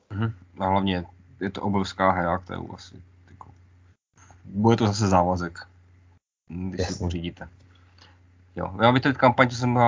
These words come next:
Speaker 1: pochopil, jako spíš pocitově v tom, že se jakoby navazujou ty hry na sebe,
Speaker 2: Ano,
Speaker 1: ovlivňujou
Speaker 2: ano, ano.
Speaker 1: se, ale neměla bys tam nic ničit nebo lepit.
Speaker 2: Jo, jo, tak jako ano, dobře.
Speaker 1: Tak.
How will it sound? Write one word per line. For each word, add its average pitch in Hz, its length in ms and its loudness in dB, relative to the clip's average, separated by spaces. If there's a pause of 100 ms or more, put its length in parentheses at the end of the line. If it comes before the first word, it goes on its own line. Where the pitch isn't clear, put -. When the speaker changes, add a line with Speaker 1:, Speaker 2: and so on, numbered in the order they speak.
Speaker 1:
pochopil, 117 380 0
jako 113 220 -2
spíš - 300 -10
pocitově 110 560 -2
v 107 60 -6
tom, 110 160 0
že 101 120 -2
se 104 180 -2 (520)
jakoby 95 280 -2
navazujou 95 1040 2
ty 92 320 -4 (120)
hry 95 240 0
na 87 120 2
sebe, 87 460 0
Speaker 2:
Ano, 120 160 8
Speaker 1:
ovlivňujou 95 260 0
Speaker 2:
ano, 90 80 0
ano. 90 100 -2
Speaker 1:
se, 92 240 2
ale 98 220 4
neměla 98 500 2
bys 95 180 -2
tam 92 140 2
nic - 360 -4
ničit 87 480 -6
nebo 82 200 -6
lepit. 78 340 -8
Speaker 2:
Jo, 131 260 12
jo, 110 320 6
tak 95 260 0
jako 90 280 -8
ano, 87 220 -10 (180)
dobře. 90 260 -16 (1120)
Speaker 1:
Tak. - 420 -4